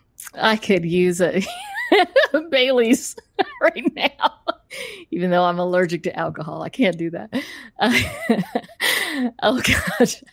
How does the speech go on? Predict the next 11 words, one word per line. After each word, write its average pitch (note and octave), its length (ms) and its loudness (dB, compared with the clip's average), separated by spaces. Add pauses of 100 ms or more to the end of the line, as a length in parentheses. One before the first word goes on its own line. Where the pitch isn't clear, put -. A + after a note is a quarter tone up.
(640)
Iris A3+ 920 4
is G3 260 2
a G3 60 0
cream A#3+ 360 0
Legbar, F3 720 0
and F#3+ 140 -6
her A3+ 200 -2
mate A3+ 340 0
Hildy G#3 760 -2 (240)
is F#3+ 160 0
a G3 180 2